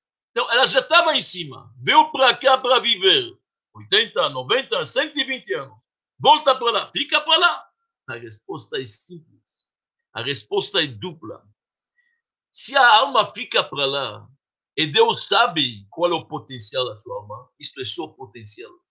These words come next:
Deus quer que você realize este potencial, que você externiza este potencial, que você possa concretizá-lo. Existe uma grande diferença se eu vou dar pra uma pessoa uma semente de uma planta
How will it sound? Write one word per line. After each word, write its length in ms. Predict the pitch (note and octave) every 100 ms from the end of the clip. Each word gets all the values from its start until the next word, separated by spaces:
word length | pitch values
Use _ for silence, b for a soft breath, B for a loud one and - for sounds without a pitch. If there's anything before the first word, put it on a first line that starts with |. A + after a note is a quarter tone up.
| _ _ _ _ G#2
Deus 400 | D#3+ G#3+ G3 -
quer 280 | F3+ G3
que 80 | -
você 300 | D#3 - F3
realize 840 | C#3+ C#3 D#3+ C#3+ C3+ D3+ G#3 A2+ G#2
este 180 | - G#2
potencial, 480 | _ G#2 - - - _ _ _ _ _
que 40 | E3
você 260 | E3+ G#3+
externiza 800 | F#3+ - G#3 F#3+ G3+ A#3 E3+ B2+
este 180 | G#2+ A2+
potencial, 560 | G#2 G#2+ G#2 G2+ G2 E2 _ C3
que 60 |
você 260 | C3 G3 G3+
possa 340 | G#3 G3 G3+
concretizá-lo. 1300 | - A#3 G3+ F#3+ - - - - A3 G#3 D3 A2 _ _ D#3
Existe 320 | F3+ G3+ C4
uma 160 | A#3+
grande 440 | G3+ F#3+ B3+ C4+ B3+
diferença 600 | A3+ G3 F#3+ A3 - F3
se 180 | - F3
eu 40 |
vou 180 | F3 F3
dar 180 | G#3 G#3
pra 120 | F3
uma 180 | E3 -
pessoa 360 | C#3+ - F3+
uma 120 | D#3+
semente 800 | D3 - D#3 D#3 E3 A3 - D#3+
de 80 | B2+
uma 220 | C#3+ B2
planta 480 | - C#3 C#3 F#3+ G#3+